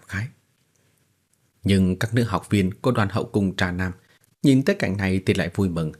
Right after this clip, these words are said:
đều hoan hô. "Lạnh lùng vô tình, đẹp trai, quả thực là khuôn mẫu của kiếm tiên." Các nam học viên bên cạnh nhất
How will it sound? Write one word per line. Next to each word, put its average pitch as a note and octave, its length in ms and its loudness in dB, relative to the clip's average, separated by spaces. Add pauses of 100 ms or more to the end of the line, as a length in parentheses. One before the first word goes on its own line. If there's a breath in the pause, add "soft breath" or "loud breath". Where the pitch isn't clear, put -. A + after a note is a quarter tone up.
(340 soft breath)
đều G#2+ 200 4
hoan B2 200 -2
hô. B2 240 -2 (580 loud breath)
"Lạnh E2 320 -2
lùng F2 300 0
vô A#2 300 0
tình, G#2 220 -2 (220)
đẹp A#2+ 180 -2 (120)
trai, D3 260 -2 (220)
quả B2 120 -4
thực A2+ 220 -4
là D#2 140 -4
khuôn E2+ 200 0
mẫu D#2+ 300 -2
của - 220 -6
kiếm B2 300 0
tiên." A2 200 2 (1400)
Các G#2 120 0
nam G#2 160 2
học E2+ 200 -4
viên F#2 200 0
bên F2+ 180 -2
cạnh - 220 -8 (160)
nhất F#3 160 2